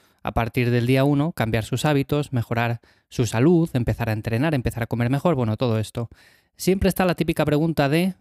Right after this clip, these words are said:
"Oye, ¿qué es más importante?", porque siempre nos tira una cosa más que la otra. Yo, por ejemplo,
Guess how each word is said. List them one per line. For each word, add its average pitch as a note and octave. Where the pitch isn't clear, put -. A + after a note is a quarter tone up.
"Oye, C#3
¿qué E3+
es D3+
más C#3
importante?", C#3
porque A2+
siempre D#3
nos D#3+
tira D#3
una C#3
cosa B2+
más A#2+
que A#2+
la A#2
otra. A#2+
Yo, B2+
por C3
ejemplo, E3